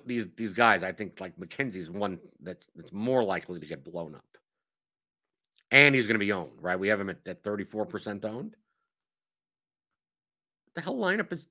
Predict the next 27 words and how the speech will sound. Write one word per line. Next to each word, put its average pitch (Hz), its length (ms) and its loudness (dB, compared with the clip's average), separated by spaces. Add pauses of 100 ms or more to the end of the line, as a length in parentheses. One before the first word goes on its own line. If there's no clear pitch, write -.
Detroit 160 460 -4
pulling 80 300 -8
out - 280 -20 (680)
against 110 300 -6
McKenzie? 117 560 -6 (280)
That's, 98 200 -12
I 104 60 -8
mean, 113 200 -2
yeah, 131 120 -2
it's, - 280 -10
it's 127 200 -10
not 135 140 -2
that 127 120 0
great 135 160 0
of 120 80 -4
a 120 40 -2
lineup. 113 300 -4 (1500)
But 131 120 -6
it's - 200 -10
cheap. - 440 4
I 123 60 0
mean, 156 160 2
look 208 120 4
how 247 120 6
cheap - 340 0
this - 180 -12
is. - 300 -20